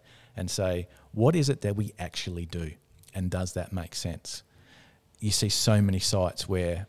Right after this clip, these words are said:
honestly, you just can't tell what the organisation does. If you didn't know, you know, some, obviously sometimes you know who they are when you go there. Um, but nine out of ten times you see sites, you go, "I actually don't know what you do.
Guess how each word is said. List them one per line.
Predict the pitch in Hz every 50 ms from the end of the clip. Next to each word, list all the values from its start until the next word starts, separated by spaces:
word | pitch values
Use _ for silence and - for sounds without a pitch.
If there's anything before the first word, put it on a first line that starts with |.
| _ -
honestly, | - 101 101 98 - - 92 85 82 95
you | 98 92
just | 95 98 - -
can't | - 113 98 87 -
tell | - - 92 87
what | 85 87 87 - -
the | - 82 101 - -
organisation | 90 82 85 85 80 85 82 80 - - 82
does. | 80 87 85 85 -
If | 101 -
you | 120
didn't | 113 135 117 92
know, | 95 101 98 95
you | 92 90 87 95 92
know, | 90
some, | 98 - 139 120 95
obviously | - 101 - - 85
sometimes | - - 90 85 - 82 82 -
you | 85
know | 82 80
who | 80 85 82
they | 80 82
are | 80 80 80 82
when | 82 82
you | 80
go | - 92 87 78
there. | - - - - 95 - - - - - - - - - - -
Um, | 95 90 92 90 87 87 90 98 -
but | - 98
nine | 110 110 113 117 113
out | 98 90
of | 90
ten | - 107 92
times | 92 - 98 90 90 90
you | 90
see | - 90
sites, | - - 95 90 87 - - -
you | 95 92
go, | 90 82 -
"I | 95 98 101
actually | 117 123 - - 127 107
don't | 95 92 90 87
know | 90 90 87 85
what | 82 85 85 - -
you | 82
do. | 80 85 78